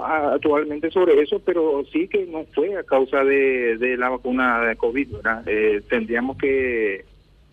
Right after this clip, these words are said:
consultarle eso al, al paid, ¿verdad? Al Programa Ampliado de, de Inmu-, Inmunizaciones.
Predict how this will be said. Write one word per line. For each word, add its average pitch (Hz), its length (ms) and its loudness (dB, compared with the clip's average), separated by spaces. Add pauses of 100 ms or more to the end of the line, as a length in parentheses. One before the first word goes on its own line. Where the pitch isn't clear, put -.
(100)
consultarle 127 520 0
eso 131 180 -2
al, 117 400 -2
al 113 140 0
paid, 143 260 0
¿verdad? 113 160 -2
Al 117 60 -6
Programa 117 400 0
Ampliado 117 320 -2
de, 110 420 0 (300)
de 117 160 -4
Inmu-, 120 360 -8
Inmunizaciones. 123 720 -4